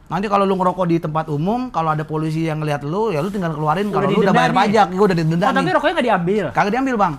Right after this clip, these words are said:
Speaker 1: Cuman diambil satu atau dua, jadi dua-duanya tuh dibuka. Diambil
Speaker 2: Iya.
Speaker 1: satu, satu. Katanya buat tes, gua nggak ngerti dah. Buat
Speaker 2: Iya.
Speaker 1: tes kayak gitu. Ini sampai segitunya, karena cukainya mereka di setiap batang tuh ada tulisannya, Bang, S G D gitu ya.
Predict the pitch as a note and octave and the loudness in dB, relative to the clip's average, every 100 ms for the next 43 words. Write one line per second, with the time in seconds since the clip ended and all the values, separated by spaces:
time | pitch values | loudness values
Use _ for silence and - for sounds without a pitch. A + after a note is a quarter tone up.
0 | - - G#3 G#3 G#3 B3 A#3+ F#3+ F#3+ B3+ | -6 -2 2 4 4 2 0 -2 -2 -4
1 | A3 G#3 F#3 E3+ G#3+ F3+ A3 F#3+ F#3 D#3+ | -2 -2 -2 0 0 -2 -2 0 0 0
2 | E3+ G3+ A3 F3+ - C3 - - - - | -2 -2 0 -2 0 -4 -4 -12 -20 -20
3 | - - D#3 E3+ G3 F#3+ F3 E3+ E3+ C#3+ | -20 -6 -2 2 2 2 -2 -2 -6 -4
4 | D3 E3 D#3 C#3+ F3+ F3+ D#3+ - B2+ A#2 | -6 -6 -8 -8 -6 -6 -6 -8 -12 -10
5 | D#3 A#2+ B2+ D3 E2 - - - - - | -10 -10 -12 -12 -14 -20 -20 -20 -20 -20
6 | - - - - - - A#2 B2 A#2+ - | -20 -20 -20 -20 -20 -14 -10 -10 -12 -14
7 | B2+ B2 B2 A2 - - - - - - | -14 -14 -16 -18 -20 -20 -20 -20 -20 -20
8 | - G3 F#3+ D#3 D3+ D3 F#3+ G#3 C#3+ G3 | -10 -8 -6 -8 -8 -10 -10 -8 -6 -6
9 | B3 A3+ E3 D#3 D3 C3+ C#3+ A#3 A3 G#3 | -8 -8 -6 -6 -8 -10 -10 -8 -8 -6
10 | D#3 C#3 D3 G#3+ C#4+ G#3+ F#3+ F#3+ C4 C#4 | -4 -6 -6 -10 -10 -8 -6 -6 -6 -4
11 | C4 B3+ - B2+ A2 G2+ G#2 G#2 G2+ G2 | -6 -6 -12 -16 -12 -12 -12 -14 -14 -16
12 | G2 | -18